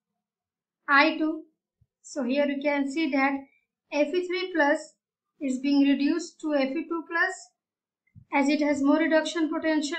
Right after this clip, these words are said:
value than I two to I minus, where I minus is getting oxidized to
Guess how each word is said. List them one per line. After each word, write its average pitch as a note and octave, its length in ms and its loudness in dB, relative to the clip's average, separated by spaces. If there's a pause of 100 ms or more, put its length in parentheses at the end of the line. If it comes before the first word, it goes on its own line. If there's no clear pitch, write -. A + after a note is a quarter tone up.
value C#4+ 360 -4
than D4 200 0 (500)
I C#4 240 4
two E4+ 280 -4 (500)
to D4+ 100 -2
I C#4+ 160 4
minus, D4+ 500 2
where C4 280 0 (120)
I C#4+ 140 0
minus D#4 640 0 (420)
is B3+ 240 -4
getting D4 540 0 (100)
oxidized C4+ 760 -2
to F4+ 180 -6